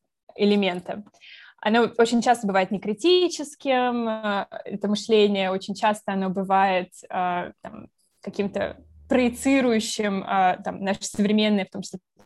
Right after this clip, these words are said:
там, патриархальные, э, представления о том, что такое политика на коммуну. Ну, в общем, это отдельная, да, история.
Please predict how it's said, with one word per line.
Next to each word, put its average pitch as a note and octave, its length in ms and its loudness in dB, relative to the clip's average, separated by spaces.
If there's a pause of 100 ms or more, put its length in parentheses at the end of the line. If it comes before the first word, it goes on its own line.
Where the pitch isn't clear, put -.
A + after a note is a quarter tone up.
(100)
там, F3+ 80 -6
патриархальные, G3 880 0
э, F#3 200 -2
представления F#3 680 0
о F3+ 60 0
том, F#3 100 -8
что - 140 -16
такое F#3+ 200 -4
политика B3+ 540 0
на G#3+ 140 -4
коммуну. G3+ 420 -4 (400)
Ну, B3+ 60 4
в - 20 4
общем, D#4 160 0
это C4+ 120 2
отдельная, G#3+ 400 2
да, G#3+ 180 0
история. C#4+ 500 2